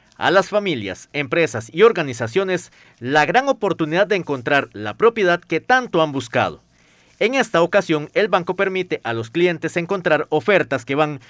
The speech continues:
desde el quince por ciento y hasta un sesenta y cinco de descuento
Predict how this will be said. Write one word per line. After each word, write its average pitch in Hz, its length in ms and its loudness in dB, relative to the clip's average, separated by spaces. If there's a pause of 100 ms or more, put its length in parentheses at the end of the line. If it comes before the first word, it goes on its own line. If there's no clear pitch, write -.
(200)
desde 139 520 -2
el 135 200 -4
quince 240 420 -4
por 208 180 -2
ciento 180 380 -2
y 156 140 2
hasta 143 180 0
un 214 120 -2
sesenta 147 420 -2
y 117 80 -4
cinco 202 400 -4
de 127 100 -2
descuento 202 600 0